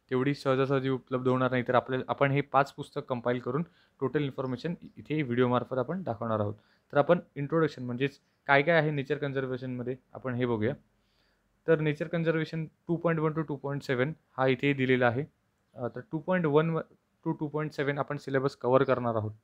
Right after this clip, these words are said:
हा महाराष्ट्र शासनाने दिलेला सिलेबस आहे, आपण तो रेफर करत आहोत आणि त्याच्यामध्ये आपल्या कोणते कोणते पॉइंट्स बघायचे आहेत ते आपण थोडं डिस्कस करणार आहोत. मी तुम्हाला थोडं इलॅबोरेट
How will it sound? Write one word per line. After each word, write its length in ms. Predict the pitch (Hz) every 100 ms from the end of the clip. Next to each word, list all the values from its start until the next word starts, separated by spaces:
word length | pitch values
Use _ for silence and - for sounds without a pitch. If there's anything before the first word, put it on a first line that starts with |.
| -
हा 140 | 127 147 - _ _ _ _ _
महाराष्ट्र 380 | 117 131 160 170
शासनाने 340 | 165 - 160 151
दिलेला 280 | 143 143
सिलेबस 420 | 139 131 123 120 127
आहे, 80 |
आपण 240 | 127 127 127
तो 340 | - 160 208 -
रेफर 240 | 123 - 123
करत 300 | 123 117 110
आहोत 220 | 110 110 -
आणि 140 | 123 123
त्याच्यामध्ये 580 | 127 - 160 156 147
आपल्या 220 | 147 143 139
कोणते 240 | 135 139
कोणते 200 | 139 139
पॉइंट्स 320 | 135 127 123
बघायचे 240 | 127 120 135
आहेत 380 | - _ _
ते 60 | 127
आपण 160 | 127 151
थोडं 240 | 143 165 220
डिस्कस 280 | 165 147 -
करणार 220 | 131 117
आहोत. 100 | 110
मी 80 | 123
तुम्हाला 220 | 127 131 127
थोडं 180 | 131 131
इलॅबोरेट 340 | 127 120 123